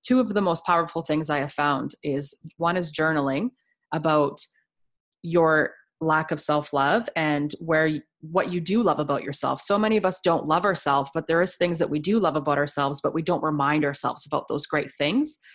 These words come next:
And our ego doesn't remind us of them. And so it always defaults back to the negative. So just to journal out, you know, every day, three things that you love about yourself for the,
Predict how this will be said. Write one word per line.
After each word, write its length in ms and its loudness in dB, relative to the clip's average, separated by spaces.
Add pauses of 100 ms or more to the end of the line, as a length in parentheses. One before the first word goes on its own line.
(220)
And 100 2
our 120 2
ego 260 4
doesn't 320 0
remind 320 0
us 160 -4
of 140 -6
them. 160 0
And 100 -4
so 100 2
it 80 4
always 240 4
defaults 460 -4
back 220 0
to 100 -16
the 80 0
negative. 440 -4 (340)
So 100 0
just 200 0
to 80 2
journal 320 4
out, 240 4 (100)
you 80 -2
know, 100 2
every 280 2
day, 240 4 (120)
three 140 0
things 260 2
that 80 4
you 100 0
love 140 2
about 220 0
yourself 420 -4
for 100 0
the, 120 -4